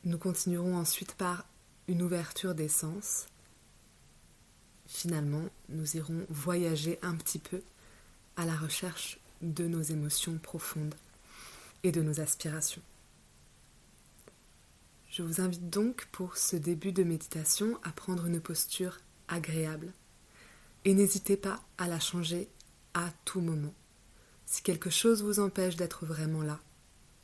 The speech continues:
une douleur, une pensée, prenez le temps de la chasser.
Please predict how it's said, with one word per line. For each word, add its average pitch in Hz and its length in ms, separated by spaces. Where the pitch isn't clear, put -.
une 170 180
douleur, 170 540
une 156 120
pensée, - 440
prenez 220 380
le 202 160
temps 165 220
de 175 80
la 165 140
chasser. - 420